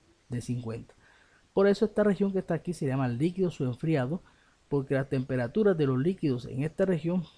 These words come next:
vienen siendo menores que la temperatura de saturación o de cambio de estado. Bien, entonces podemos observar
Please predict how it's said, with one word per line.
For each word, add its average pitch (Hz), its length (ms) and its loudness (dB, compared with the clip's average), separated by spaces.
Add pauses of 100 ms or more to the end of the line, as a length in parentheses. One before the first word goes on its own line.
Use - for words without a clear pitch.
vienen 156 360 0
siendo 175 280 0
menores 160 540 0
que - 100 -4
la 135 100 0
temperatura 120 680 -4
de 160 120 2
saturación 139 560 -4
o 175 60 0
de 127 100 0
cambio 110 300 -4
de 98 60 -8
estado. - 320 -8 (1500)
Bien, 175 280 0 (840)
entonces 165 720 0 (760)
podemos 196 380 4
observar 160 400 2